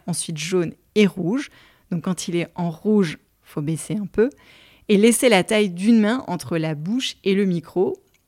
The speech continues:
et bougez le moins possible, car c'est ultra sensible. Petit B, si on débute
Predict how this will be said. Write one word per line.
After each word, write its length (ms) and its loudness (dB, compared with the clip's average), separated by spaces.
et 100 0
bougez 300 -2
le 100 -2
moins 340 -2
possible, 480 -6
car 260 -8
c'est 380 -10
ultra 420 -6
sensible. 440 -12
Petit 360 -2
B, 200 0
si 300 0
on 100 6
débute 680 -2